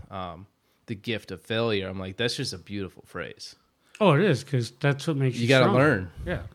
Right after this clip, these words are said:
Speaker 1: And
Speaker 2: Failure
Speaker 1: I
Speaker 2: is a good thing. It's not a
Speaker 1: in
Speaker 2: bad thing.
Speaker 1: sales, actually, one of the early jobs I had, like, one of the metrics they looked at was close percent on leads that came in. And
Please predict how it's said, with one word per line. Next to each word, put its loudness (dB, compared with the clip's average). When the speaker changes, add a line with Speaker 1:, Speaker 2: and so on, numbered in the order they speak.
Speaker 1:
And 2
Speaker 2:
Failure 6
Speaker 1:
I 6
Speaker 2:
is 2
a 0
good 0
thing. -12
It's -20
not -6
a 2
Speaker 1:
in 2
Speaker 2:
bad 4
thing. -
Speaker 1:
sales, 6
actually, -6
one -4
of -4
the -2
early 2
jobs 0
I -4
had, -6
like, -10
one -2
of -2
the -4
metrics -2
they -6
looked -6
at -4
was -6
close -2
percent -4
on -4
leads -4
that -6
came -8
in. -14
And -6